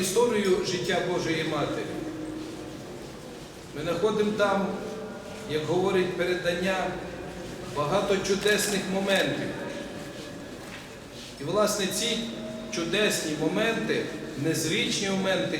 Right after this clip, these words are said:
для розуму людського, яке ми називаємо чудом, це в першу чергу говорить про незвичність цих подій, про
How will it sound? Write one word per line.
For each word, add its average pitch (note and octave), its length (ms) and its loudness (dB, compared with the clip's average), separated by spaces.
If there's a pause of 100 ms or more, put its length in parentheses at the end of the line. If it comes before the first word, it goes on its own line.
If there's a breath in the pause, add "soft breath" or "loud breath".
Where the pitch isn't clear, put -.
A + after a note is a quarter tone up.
для D3+ 260 4 (500)
розуму E3+ 420 6 (120)
людського, D3+ 480 2 (1080)
яке F3 240 -2
ми E3+ 100 2
називаємо E3 680 2
чудом, D#3 400 0 (1500)
це D#3+ 100 -2
в - 120 -2
першу G3+ 380 0
чергу F#3+ 340 6
говорить F#3 580 2 (560)
про F3+ 180 2
незвичність F#3 920 0
цих E3+ 260 2
подій, C#3 360 0 (2250)
про E3+ 400 2